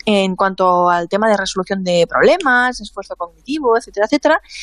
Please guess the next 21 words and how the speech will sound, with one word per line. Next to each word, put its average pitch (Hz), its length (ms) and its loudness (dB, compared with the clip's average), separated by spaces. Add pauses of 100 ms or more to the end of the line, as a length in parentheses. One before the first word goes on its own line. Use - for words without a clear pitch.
(220)
y, 294 340 4
eh, 202 800 4
asimilaban 226 600 0
muchísimo 269 500 -2
mejor 262 440 0
la 185 600 0
información. 185 920 -2 (580)
Ellos 339 280 0
estaban, 311 380 0
además, 262 440 0
eh, 196 140 0
monitorizados 196 800 0
todo 202 100 2
el 196 80 0
rato, 269 300 -2 (100)
eh, - 320 -4 (360)
estaban 185 320 0
analizando 185 580 0
su, 165 440 -2
su - 200 -4
actividad 180 640 -2